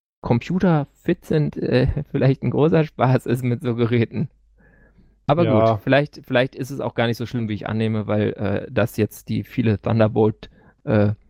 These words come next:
Speaker 1: G-P-U-Docks oder so in so normalen Businesses rumstehen haben auf einmal.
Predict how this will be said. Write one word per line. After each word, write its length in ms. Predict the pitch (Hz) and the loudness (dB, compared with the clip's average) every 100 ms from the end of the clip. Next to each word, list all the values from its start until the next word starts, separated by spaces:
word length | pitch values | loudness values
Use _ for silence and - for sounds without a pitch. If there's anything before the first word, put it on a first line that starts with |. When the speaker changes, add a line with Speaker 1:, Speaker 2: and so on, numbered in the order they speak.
| _ - | _ -6
Speaker 1:
G-P-U-Docks 720 | 120 120 123 120 117 107 - | -4 0 2 2 2 2 -2
oder 200 | 113 107 | 0 2
so 220 | 110 110 | 4 2
in 160 | 110 110 | 2 0
so 100 | 110 | 0
normalen 480 | 110 110 110 110 110 | 2 2 2 2 2
Businesses 640 | 110 117 107 110 - 92 | 0 0 2 0 -2 -2
rumstehen 400 | 123 - 123 113 | -2 0 2 4
haben 200 | 107 110 | 4 2
auf 180 | 101 - | 0 0
einmal. 320 | 110 104 | 0 0